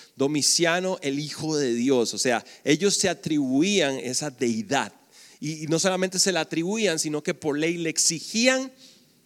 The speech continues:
a, al pueblo que los tratase así. Entonces Jesús, sabiendo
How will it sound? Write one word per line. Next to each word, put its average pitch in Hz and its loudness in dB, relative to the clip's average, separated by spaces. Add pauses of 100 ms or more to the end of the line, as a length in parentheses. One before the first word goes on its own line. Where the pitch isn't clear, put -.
(160)
a, 151 2
al 139 -2
pueblo 147 4 (280)
que 156 0
los 151 0
tratase 156 0
así. 156 -2 (240)
Entonces 220 2
Jesús, 214 4
sabiendo 247 2